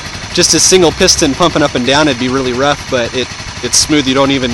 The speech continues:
you don't even notice it. Um, the exhaust doesn't really sound like anything. The rims look kinda, I guess they match the exhaust guard and some other things, but I'd really like to get 'em painted black and have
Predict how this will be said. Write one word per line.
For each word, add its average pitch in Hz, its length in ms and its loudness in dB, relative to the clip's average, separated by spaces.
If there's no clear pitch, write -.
you 131 80 -2
don't 151 120 2
even 139 180 2
notice 127 340 0
it. 104 140 -4
Um, 127 500 2
the 143 140 2
exhaust 151 440 4
doesn't 165 220 2
really 151 200 0
sound 151 300 2
like 135 180 -2
anything. 151 580 0
The 160 60 0
rims 226 340 4
look 214 160 4
kinda, 196 400 2
I 151 80 -2
guess 175 180 2
they 170 120 4
match 151 360 2
the 156 100 0
exhaust 131 460 0
guard 135 220 2
and 120 100 -2
some 123 140 -2
other 139 160 2
things, 123 340 -2
but 131 120 -2
I'd 123 100 2
really 143 200 2
like 135 200 2
to 139 80 -4
get 127 140 -2
'em 117 80 -4
painted 135 320 -2
black 131 320 0
and 120 80 -4
have 127 260 -2